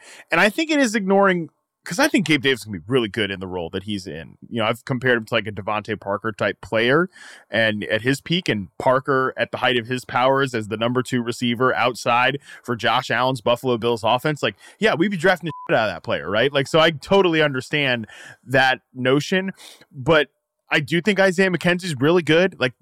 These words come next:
he's a slot receiver who can beat man coverage. And when you're a slot receiver who can beat man coverage and also get the layup targets against zone coverage,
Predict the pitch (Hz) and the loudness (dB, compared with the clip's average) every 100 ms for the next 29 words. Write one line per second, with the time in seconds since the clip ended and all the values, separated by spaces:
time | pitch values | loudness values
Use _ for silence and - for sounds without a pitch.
0 | _ 123 120 156 160 170 156 147 151 165 | _ -14 -4 -2 -2 -2 0 2 0 -2
1 | 156 156 143 135 107 127 139 - - 123 | 0 0 0 -2 -2 0 0 -2 -2 -2
2 | 139 - 131 160 165 - - - 104 117 | 0 0 0 0 -2 -6 -20 -10 -4 0
3 | 160 - 160 165 160 180 156 131 113 135 | 2 2 0 0 -2 0 0 -2 -2 -2
4 | 160 143 147 147 139 156 147 - 139 151 | 0 0 0 0 2 2 -2 -4 -2 0
5 | 135 147 156 135 135 131 117 113 135 - | 0 0 -2 -2 -2 0 2 2 2 0
6 | 151 143 151 135 123 131 113 123 139 147 | 0 0 -2 -8 -6 -6 -4 -4 0 0
7 | 151 165 | 0 -2